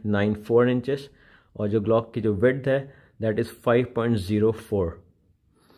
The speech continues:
इसका जो बैरल लेंथ है, that is four inches। Glock का मैगज़ीन, Glock नाइनटीन का मैगज़ीन जो होता है, वो फिफ्टीन शूटर होता है,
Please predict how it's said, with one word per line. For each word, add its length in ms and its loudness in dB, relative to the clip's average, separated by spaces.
इसका 220 0
जो 120 4
बैरल 300 2
लेंथ 300 0
है, 180 -4
that 180 2
is 100 -2
four 300 0
inches। 340 -2
Glock 280 4
का 80 -2
मैगज़ीन, 460 2
Glock 320 0
नाइनटीन 420 0
का 80 -2
मैगज़ीन 440 0
जो 60 -2
होता 200 -2
है, 80 2
वो 120 4
फिफ्टीन 380 -4
शूटर 260 -8
होता 240 -6
है, 240 -12